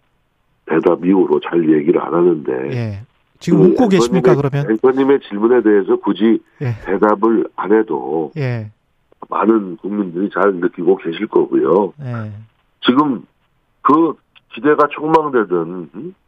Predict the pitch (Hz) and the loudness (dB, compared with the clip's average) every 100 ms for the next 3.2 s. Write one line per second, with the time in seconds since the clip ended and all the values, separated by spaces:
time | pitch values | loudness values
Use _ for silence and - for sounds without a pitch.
0 | - 104 117 117 117 131 139 127 110 95 | -8 0 4 4 2 0 2 2 2 2
1 | 101 92 82 _ - 104 80 95 104 80 | 0 -2 -12 _ -6 -2 0 2 2 0
2 | 82 82 85 78 65 110 - - - 120 | -4 -2 -2 -2 2 2 2 -2 -14 -16
3 | 120 | -16